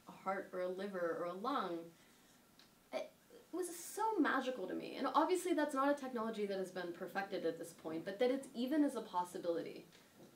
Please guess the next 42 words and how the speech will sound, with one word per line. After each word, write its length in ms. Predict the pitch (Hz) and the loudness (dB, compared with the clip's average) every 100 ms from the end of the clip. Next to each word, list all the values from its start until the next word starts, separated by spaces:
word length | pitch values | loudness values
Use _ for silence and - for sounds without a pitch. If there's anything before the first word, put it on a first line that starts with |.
| 208 | -10
is 120 | - | -6
so 220 | - 240 | 2 2
fascinating 640 | 240 185 185 175 165 160 | 2 0 0 -2 -2 -2
to 120 | 156 165 | -2 -4
me. 180 | 156 | -2
And 120 | 156 170 | -2 -2
it's 200 | 180 - | -2 -4
the 120 | 196 | -6
sort 260 | 190 254 262 | 2 4 4
of 100 | 269 | 4
thing 160 | 240 | 0
that 100 | 208 | 2
I 40 | 190 | 0
could 140 | 190 | 0
imagine 500 | 185 175 180 190 185 175 - - - - - - | 0 2 2 2 -2 -2 -6 -18 -20 -20 -16 -6
that 60 | |
you 100 | 220 | -4
put 260 | 220 - 262 | -4 -2 2
it 100 | 269 | 2
in 80 | 247 | 4
a 60 | 233 | 0
story 340 | - 226 220 | 0 -2 0
now, 520 | 190 180 175 175 170 - - - | 2 4 4 4 2 -6 -16 -8
and 160 | 196 202 | -6 -6
ten 300 | - 208 220 | -6 -4 -4
or 100 | 190 | -4
fifteen 400 | 196 190 196 185 | -8 -10 -4 -2
years 180 | 175 170 | -2 -6
from 100 | 175 | -6
now, 160 | 170 160 | -6 -6
it's 140 | 165 | -10
just 200 | 170 - - | -12 -14 -12
utterly 300 | 185 190 190 | -6 -2 -2
commonplace 680 | - 170 170 170 170 165 170 | -4 -8 -6 -6 -4 -4 -4
and 80 | 165 | -6
there's 140 | 160 | -4
nothing 280 | 165 160 160 | -6 -6 -6
magical 420 | 156 160 156 - | -6 -8 -10 -12
about 240 | 156 151 160 | -8 -6 -6
it 120 | - | -6
at 80 | - | -8
all. 280 | - - | -8 -8